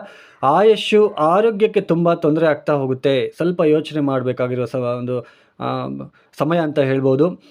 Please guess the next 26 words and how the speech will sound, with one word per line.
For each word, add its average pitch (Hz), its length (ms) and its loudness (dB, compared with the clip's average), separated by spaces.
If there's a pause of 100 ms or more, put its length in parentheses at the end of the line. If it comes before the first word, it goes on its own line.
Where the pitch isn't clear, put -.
(180)
ಆಮೇಲೆ 190 560 2 (200)
ಈ 180 80 4
ವಾಹನ, 196 420 2
ಆ, 170 600 -6
ಸವಾರ 208 440 2
ಮಾಡ್ಬೇಕಾದ್ರೆ, 160 800 0
ವಾಹನ 165 300 2
ಸವಾರ 165 340 0
ಒಂದು 156 340 0
ವಿಚಾರದಲ್ಲಿ 151 440 0
ಎಚ್ಚರಿಕೆಯಿಂದ 175 500 0
ಇರಬೇಕು. 156 480 2
ಸುಮ್ನೆ 156 240 0
ರ್ಯಾಶ್ 139 300 -2
ಡ್ರೈವಿಂಗ್ 156 280 2
ಎಲ್ಲ 143 100 4
ಮಾಡೋದಕ್ಕೆ 139 480 0
ಹೋಗ್ಬೇಡಿ. 156 600 0 (320)
ಆದಷ್ಟು 208 800 0 (260)
ಕೇರ್‌ಫುಲ್ 247 480 2
ಆಗಿ 190 280 4
ಡ್ರೈವಿಂಗ್‌ನ 180 440 2
ಮಾಡೋದಕ್ಕೆ 160 460 0
ಪ್ರಯತ್ನ 131 360 0
ಪಡಿ 120 200 -2
ಸ್ನೇಹಿತರೆ. - 560 -10